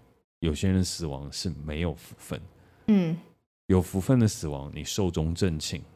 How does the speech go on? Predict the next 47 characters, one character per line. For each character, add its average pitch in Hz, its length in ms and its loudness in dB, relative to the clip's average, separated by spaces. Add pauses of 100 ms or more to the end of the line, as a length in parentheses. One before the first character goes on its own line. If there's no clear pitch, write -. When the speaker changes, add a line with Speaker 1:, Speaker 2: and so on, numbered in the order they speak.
Speaker 1:
然 85 140 -4
后 85 140 -2
你 73 80 -8
是 80 100 -8
带 87 240 -2
着 71 180 -6 (360)
笑 107 280 2
容 67 240 -4 (140)
迎 78 180 -8
接 82 200 0
了 73 100 0
那 73 160 -2
份 73 200 -4
死 - 220 -12
亡。 - 180 -10 (260)
Speaker 2:
嗯。 185 240 0 (240)
Speaker 1:
因 131 120 6
为 147 60 8
你 82 140 -2
得 73 200 -4
到 76 180 -2
了 69 60 -6
平 - 240 -12
静。 - 160 -12 (480)
可 104 140 6
是 110 100 6
有 143 80 8
人 85 120 4
的 80 140 0
死 - 240 -6
亡 73 240 -4
是 85 100 -8
飞 85 260 -4
来 78 200 -2
横 73 300 -8
祸， 85 280 0 (120)
有 90 120 2
些 82 120 2
人 107 140 4
的 95 40 2
死 - 220 -6
亡 71 200 -4
是 76 120 -8
不 82 160 -4
得 78 100 -4
好 - 320 -10
死。 - 240 -12